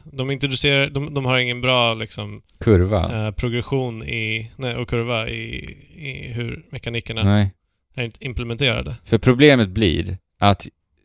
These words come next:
Speaker 2: det är in-, det, jag, jag, jag ställer mig inte och tänker, "Hur ska jag göra?" Utan det blir, "Vad ska jag göra?" Och det är ju
Speaker 1: Mm.
Speaker 2: bara frustrerande. Alltså, det är ju liksom,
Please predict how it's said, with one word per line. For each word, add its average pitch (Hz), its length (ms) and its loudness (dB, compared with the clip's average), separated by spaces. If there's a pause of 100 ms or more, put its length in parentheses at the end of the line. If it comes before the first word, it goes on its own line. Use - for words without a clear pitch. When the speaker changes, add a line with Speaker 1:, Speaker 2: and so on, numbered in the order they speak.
(120)
Speaker 2:
det 113 120 2
är 117 40 8
in-, 113 260 4
det, 104 80 -2
jag, 117 540 8
jag, 107 400 4
jag 110 160 4
ställer 123 300 4
mig 117 120 4
inte 98 220 2
och 95 80 -2
tänker, 95 320 0
"Hur 90 480 6
ska 80 300 2
jag 78 80 4
göra?" 76 380 0 (340)
Utan 98 260 2
det 95 100 4
blir, 87 160 6
"Vad 87 440 6
ska 80 300 -2
jag 87 100 0
göra?" - 320 -6 (420)
Och 95 120 2
det 107 100 6
är 107 140 10
ju 92 260 6
Speaker 1:
Mm. 107 120 0
Speaker 2:
bara 90 320 6
frustrerande. 87 520 -2
Alltså, 98 180 -2
det 104 100 4
är 113 100 8
ju 107 60 6
liksom, 92 380 2